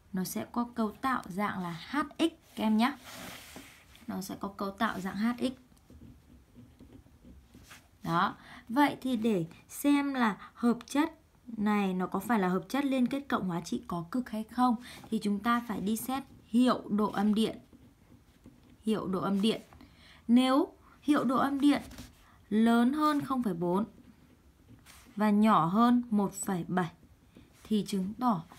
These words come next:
liên kết ở trong hợp chất của chúng ta là liên kết cộng hóa trị có cực. Đó. Và ở đây thì chúng ta đã có độ âm điện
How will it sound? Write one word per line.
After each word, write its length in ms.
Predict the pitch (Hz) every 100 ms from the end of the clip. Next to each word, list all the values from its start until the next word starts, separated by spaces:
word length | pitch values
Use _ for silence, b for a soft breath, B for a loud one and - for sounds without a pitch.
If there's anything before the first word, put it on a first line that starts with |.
| -
liên 320 | 226 247 233
kết 240 | 254 277 285 -
ở 100 | 170
trong 180 | 196 196
hợp 100 | 190
chất 140 | 220
của 80 | 196
chúng 140 | 170 170
ta 140 | 190
là 80 | 175
liên 160 | 170
kết 320 | 175 220 - -
cộng 220 | 208 - -
hóa 220 | 165 165 165
trị 340 | - 214 196 B B B _
có 180 | 160 165 214
cực. 200 | 208 - _ _ -
Đó. 320 | 165 165 202 - B B
Và 120 | 214
ở 120 | 208 202
đây 200 | 233 233
thì 160 | 220 185 - - - -
chúng 180 | 196 196
ta 140 | 226
đã 140 | 214 - -
có 460 | 175 170 175 214 240 - _ - - 196
độ 80 | 196
âm 240 | 214 208
điện 220 | 226 208